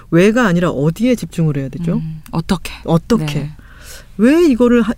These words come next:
Speaker 1: 왜 해야 되느냐 묻지 말고 "어떻게 규칙적으로 운동할까? 어떻게, 어, 심리치료를 제대로 된 걸 받을까?"
Speaker 2: 네.
Speaker 1: 이런 거를 고민해라.
Speaker 2: 음. 이 왜라는
Speaker 1: 음.
Speaker 2: 거에 집중하는 게 사실 중독성이 있습니다.
Speaker 1: 그리고
Speaker 2: 왜냐면
Speaker 1: 그게
Speaker 2: 답이
Speaker 1: 인생의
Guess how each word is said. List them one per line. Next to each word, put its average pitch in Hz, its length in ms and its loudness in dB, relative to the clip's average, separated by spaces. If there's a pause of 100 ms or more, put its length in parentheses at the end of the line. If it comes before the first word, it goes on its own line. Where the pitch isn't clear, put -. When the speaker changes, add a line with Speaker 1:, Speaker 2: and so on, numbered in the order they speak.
Speaker 1:
왜 175 200 -4
해야 247 160 0
되느냐 196 460 0
묻지 165 300 -6
말고 185 460 -2
"어떻게 269 640 -2
규칙적으로 180 540 -4
운동할까? 151 600 -4 (500)
어떻게, 254 800 -2 (520)
어, 147 420 -4
심리치료를 202 600 2
제대로 165 300 0
된 151 180 -2
걸 143 120 -4
받을까?" - 440 -6
Speaker 2:
네. 160 60 -6 (240)
Speaker 1:
이런 233 400 4
거를 208 400 0
고민해라. 147 720 -2
Speaker 2:
음. 156 140 -8 (1300)
이 196 200 2
왜라는 240 640 2
Speaker 1:
음. 208 60 4
Speaker 2:
거에 180 180 0
집중하는 170 640 -4
게 147 100 -8
사실 160 220 -8
중독성이 180 560 -4
있습니다. - 500 -8
Speaker 1:
그리고 202 220 0
Speaker 2:
왜냐면 233 160 4
Speaker 1:
그게 233 200 2
Speaker 2:
답이 208 120 4
Speaker 1:
인생의 285 180 4